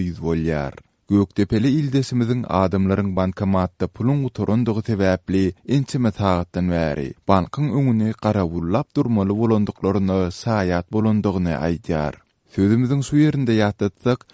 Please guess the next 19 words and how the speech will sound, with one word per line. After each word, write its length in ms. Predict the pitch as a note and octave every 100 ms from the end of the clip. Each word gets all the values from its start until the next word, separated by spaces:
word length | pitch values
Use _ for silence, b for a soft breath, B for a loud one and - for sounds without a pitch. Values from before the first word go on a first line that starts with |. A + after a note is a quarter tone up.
| b b
Türkmenistanda 840 | - - F#2+ F#2 - F2 F2+ A#2
indi 400 | D3 C3+ C3 A#2+ A#2+
hökümet 400 | G#2+ F2+ G#2 -
edaralarynyň 720 | C3 C#3 C3 B2 A#2 A#2 G#2 A2+
işgärleriniň 680 | - G#2+ G#2+ G#2+ G#2 G2+ D2 G2+
aýlyklary 640 | F#2+ F#2+ G2 F#2+ G2 F#2+ - b
olaryň 400 | A2 A2+ G#2 F#2+ -
şahsy 360 | G2+ F2+ F#2+ B2+
plastik 520 | G#2 G#2 G#2+ - -
kartlaryna 540 | G#2+ - F2+ E2+ F#2+ C3
geçirilýär 680 | - C3 A#2 A2+ A2+ A2 - F2+
we 180 | G#2+
adamlar 520 | - G2 F2+ E2 F#2+ C#3
indi 360 | C3 A2+ A2 G2 -
alýan 300 | F#2 F#2 B2+ D3
aýlyklaryny 680 | C#3+ A#2 - A2+ A2 G#2 G#2+ G2+ _ -
diňe 220 | E3 C3 A2+
bankomatlarda 880 | A#2 - A2 G#2+ G#2 G2+ F#2 G2 F#2 G#2
nakdlaşdyryp 680 | A2 - G2+ - G2 F#2+